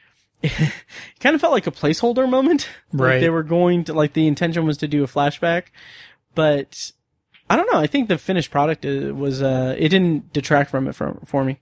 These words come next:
Speaker 2: Yeah, I've no, I don't think I've ever seen that done before, where a screen just
Speaker 1: Yeah.
Speaker 2: goes black just,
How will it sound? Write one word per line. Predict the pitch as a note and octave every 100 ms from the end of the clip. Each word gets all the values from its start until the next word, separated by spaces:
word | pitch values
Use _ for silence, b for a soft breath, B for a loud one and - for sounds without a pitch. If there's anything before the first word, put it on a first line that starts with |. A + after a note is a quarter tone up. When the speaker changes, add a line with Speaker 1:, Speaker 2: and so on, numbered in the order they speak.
| _ _ -
Speaker 2:
Yeah, | F3 F3
I've | C#3 C#3+
no, | D3 D#3 E3+
I | D3
don't | - -
think | D3+ C#3+
I've | B2+
ever | B2+ C3 C3
seen | - C#3
that | B2+ A#2+
done | C3+ E3+
before, | C#3+ - B2 A#2+
where | B2+ B2
a |
screen | - D3 C3+ C3+
just | C3
Speaker 1:
Yeah. | D#3+
Speaker 2:
goes | B2+
black | - B2 B2 C3+ -
just, | C3+ B2+